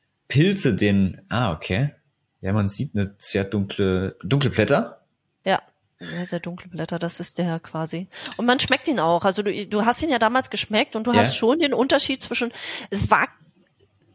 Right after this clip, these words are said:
Speaker 2: man hat die Verwandtschaft quasi mit dem Chaga schon irgendwie gemerkt.
Speaker 1: Ja, ja,
Speaker 2: Weil
Speaker 1: das
Speaker 2: das
Speaker 1: stimmt.
Speaker 2: war so das erste, die erste Idee, die ich hatte, als ich das erste Mal Chaga getrunken habe, war, das ist Pu'er-Tee.
Speaker 1: Ja, verstehe.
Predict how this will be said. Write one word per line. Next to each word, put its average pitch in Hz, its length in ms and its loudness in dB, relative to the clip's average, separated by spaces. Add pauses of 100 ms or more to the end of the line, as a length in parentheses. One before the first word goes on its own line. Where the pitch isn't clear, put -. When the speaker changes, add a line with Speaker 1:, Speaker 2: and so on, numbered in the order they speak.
(240)
Speaker 2:
man 208 320 0
hat 269 160 2
die 302 80 0
Verwandtschaft 254 800 4
quasi 247 520 4
mit 233 260 -2
dem 226 200 2
Chaga 208 640 4
schon 208 240 -2
irgendwie 240 420 -2
gemerkt. 180 640 -4 (100)
Speaker 1:
Ja, 120 240 4
ja, 135 240 -2
Speaker 2:
Weil 214 180 6
Speaker 1:
das 185 100 0
Speaker 2:
das 262 80 4
Speaker 1:
stimmt. 214 120 4
Speaker 2:
war 262 80 4
so 254 100 2
das 247 140 0
erste, 285 440 4
die 220 140 -4
erste 262 340 4
Idee, 240 380 0
die 214 140 -6
ich - 140 6
hatte, 254 160 2
als 226 160 0
ich 214 120 -8
das - 160 -4
erste 254 260 0
Mal 233 120 -2
Chaga 220 340 0
getrunken 214 440 -8
habe, 180 140 -6
war, 185 80 -2
das - 200 -4
ist 185 180 -8
Pu'er-Tee. - 520 -4 (760)
Speaker 1:
Ja, 127 360 2
verstehe. 95 580 -2